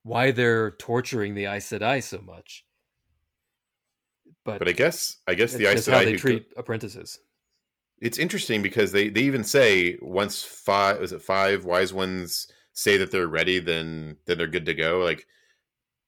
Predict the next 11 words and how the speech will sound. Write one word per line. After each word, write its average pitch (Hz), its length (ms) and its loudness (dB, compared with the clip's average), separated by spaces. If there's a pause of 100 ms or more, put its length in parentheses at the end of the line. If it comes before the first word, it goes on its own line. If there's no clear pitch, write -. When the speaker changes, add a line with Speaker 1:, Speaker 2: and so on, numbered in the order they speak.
(420)
Speaker 2:
what's 156 200 4
gonna 127 160 2
happen 104 400 -2
to - 160 -10
these 85 840 -8 (640)
Aes 92 200 0
Sedai 85 260 0
who 90 100 -4
become 87 360 -4
wise 80 260 -2
ones? 73 320 -14